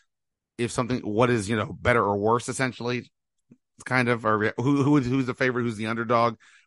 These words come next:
rather than just saying, "I like this or that." Um, included in there, a lot of Sam Howell and some Jimmy Buffett, because sadly today Jimmy Buffett, uh, passed away. So we talked a little bit about that as well. Uh,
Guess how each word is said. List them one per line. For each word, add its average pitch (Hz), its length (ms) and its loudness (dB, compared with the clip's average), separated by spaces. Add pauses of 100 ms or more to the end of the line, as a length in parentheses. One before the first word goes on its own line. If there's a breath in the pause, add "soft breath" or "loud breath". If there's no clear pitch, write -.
rather 117 220 -2
than 104 140 -8
just 104 160 -6
saying, 117 180 0
"I 113 60 4
like 104 200 2
this 110 200 -2
or 107 80 -2
that." 107 260 0 (440 soft breath)
Um, 104 280 2 (100)
included 135 600 2
in 135 140 0
there, 131 240 2
a - 100 -2
lot 117 160 2
of 110 80 -6
Sam 117 260 -6
Howell 120 460 0 (880 soft breath)
and 123 160 -4
some 127 140 -4
Jimmy 117 240 0
Buffett, 101 500 -2
because 87 320 -8 (100)
sadly 110 440 0
today 104 180 -4
Jimmy 101 240 -2
Buffett, 98 400 -2 (420 soft breath)
uh, - 200 -8 (180)
passed 110 400 -2
away. 104 320 2
So 95 140 -6
we 92 80 -10
talked 95 260 -6
a - 20 -14
little - 160 -10
bit 92 100 -10
about 95 340 -8 (400 soft breath)
that 101 260 -2
as 95 240 -2
well. - 320 -8 (320 soft breath)
Uh, 127 380 6